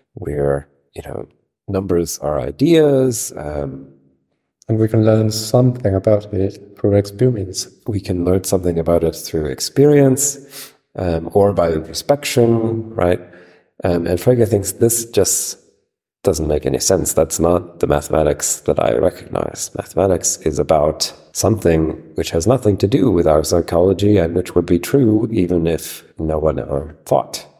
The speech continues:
Speaker 2: There are eternal truths.
Speaker 1: There are
Speaker 2: Which
Speaker 1: eternal
Speaker 2: is
Speaker 1: truths. Yeah.
Speaker 2: independently of us.
Speaker 1: Yes. And the truths of mathematics are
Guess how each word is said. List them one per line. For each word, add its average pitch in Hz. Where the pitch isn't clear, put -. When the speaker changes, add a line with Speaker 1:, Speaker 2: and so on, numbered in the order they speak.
Speaker 2:
There 104
are 101
eternal 101
truths. -
Speaker 1:
There 80
are 95
Speaker 2:
Which 113
Speaker 1:
eternal 110
Speaker 2:
is 110
Speaker 1:
truths. -
Yeah. 110
Speaker 2:
independently 104
of 104
us. -
Speaker 1:
Yes. -
And 73
the 80
truths 127
of 107
mathematics 101
are 82